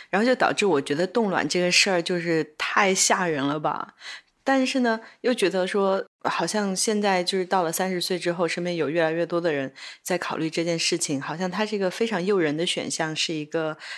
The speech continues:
你的生育的保险。但是就是对于我一个文科生来说，我高二之后就没有再上过生物课了，所以我就，呃，感觉整个互联网上非常缺乏完整的文科生可以理解的中文信息，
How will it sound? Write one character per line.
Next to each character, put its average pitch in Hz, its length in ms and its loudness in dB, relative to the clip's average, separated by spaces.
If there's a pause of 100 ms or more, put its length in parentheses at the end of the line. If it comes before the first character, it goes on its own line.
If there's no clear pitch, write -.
(120)
你 151 80 -10
的 147 220 -6
生 175 200 0
育 185 140 -2
的 156 160 -4
保 143 240 2
险。 139 420 -2 (440)
但 233 320 2
是 190 480 2
就 196 160 0
是 190 280 2 (200)
对 226 140 4
于 - 20 4
我 180 200 6
一 104 60 4
个 180 160 2
文 147 160 2
科 190 140 0
生 190 160 0
来 170 120 2
说， 170 160 -2
我 156 140 0
高 170 180 2
二 180 140 4
之 165 160 -4
后 170 100 0
就 175 140 -4
没 151 140 0
有 156 100 0
再 160 160 -4
上 160 180 -4
过 156 120 -2
生 160 260 -2
物 160 60 -8
课 165 220 -4
了， 123 140 -6
所 - 200 -4
以 - 20 0
我 160 100 -4
就， 156 220 -2 (540)
呃， 151 160 -2
感 147 240 -2
觉 156 100 0
整 156 160 0
个 151 80 0
互 190 200 0
联 175 140 2
网 170 200 0
上 160 200 0
非 185 160 -2
常 170 260 -4
缺 - 220 0
乏 170 220 -2
完 147 260 0
整 143 280 0
的 131 240 0 (240)
文 151 160 2
科 180 180 2
生 185 160 -2
可 180 180 0
以 151 60 2
理 139 160 -2
解 143 160 0
的 - 160 -4
中 175 160 -2
文 156 160 0
信 165 240 0
息， 170 400 0